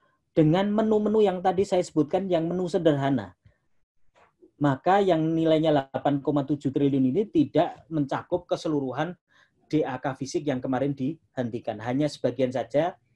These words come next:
yang tadi sifatnya padat karya, menggunakan material lokal, eh, kemudian dia juga mempunyai dampak yang, eh, signifikan terhadap perekonomian daerah, semacam sektor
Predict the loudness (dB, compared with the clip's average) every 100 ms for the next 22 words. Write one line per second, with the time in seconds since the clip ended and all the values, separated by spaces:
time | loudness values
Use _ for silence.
0 | _ _ _ 0 0 2 -2 0 0 -2
1 | -2 -4 -2 -4 -2 -6 -4 -4 -4 -4
2 | -4 -2 2 2 0 -8 _ _ 0 4
3 | 4 4 0 0 -2 -4 -2 0 0 -2
4 | -2 -2 0 -4 -6 _ _ _ -8 -4
5 | -4 -4 -2 -2 -2 -2 0 2 0 0
6 | -2 -2 -4 -2 -2 -2 -4 -4 -2 0
7 | 0 -2 -4 -4 -2 -2 -2 -6 -14 _
8 | _ -12 -8 -8 -6 -6 -2 -2 -2 -4
9 | -6 -4 -4 -4 -10 -6 -4 -4 -4 -4
10 | -4 -4 -6 _ _ -6 -6 -4 -6 -4
11 | -4 -4 -10 -6 -4 -4